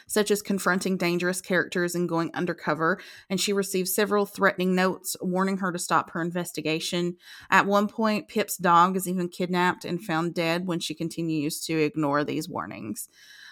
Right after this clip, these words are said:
Um, at the climax of the story, Pip discovers that Mister Ward was having a secret affair with Andy, and because he paid attention to her and he had, uh, or she paid attention to him, and he had lost his wife previously, I believe, to cancer,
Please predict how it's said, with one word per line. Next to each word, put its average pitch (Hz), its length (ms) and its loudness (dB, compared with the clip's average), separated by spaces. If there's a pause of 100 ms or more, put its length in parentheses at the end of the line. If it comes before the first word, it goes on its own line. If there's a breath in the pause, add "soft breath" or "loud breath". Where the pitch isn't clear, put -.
(100)
Um, 180 640 4 (240)
at 196 60 6
the 202 80 -2
climax 302 460 6
of 247 80 2
the 226 80 -2
story, 208 360 2
Pip 196 300 -2
discovers 185 540 0
that 180 120 0
Mister 185 300 -2
Ward 185 320 0
was 180 140 -4
having 165 260 0
a - 20 -4
secret 190 600 0 (380 loud breath)
affair 170 500 0
with 185 260 -6
Andy, 170 480 -2 (240 loud breath)
and 180 300 4
because 175 260 -2
he 170 100 -6
paid 269 220 0
attention 160 420 -2
to 160 120 -8
her 156 340 0
and 151 180 -2
he 175 220 -6
had, 156 460 -2 (120)
uh, 151 220 0
or 180 140 4
she 320 180 4
paid 208 160 2
attention 170 300 -4
to 165 60 -6
him, 151 280 0 (320 loud breath)
and 190 140 -2
he 202 100 -2
had 180 180 -2
lost 170 360 2
his 170 200 -6
wife 156 440 4
previously, 160 640 0
I 151 40 2
believe, 156 300 0
to 151 300 -2
cancer, 151 640 -4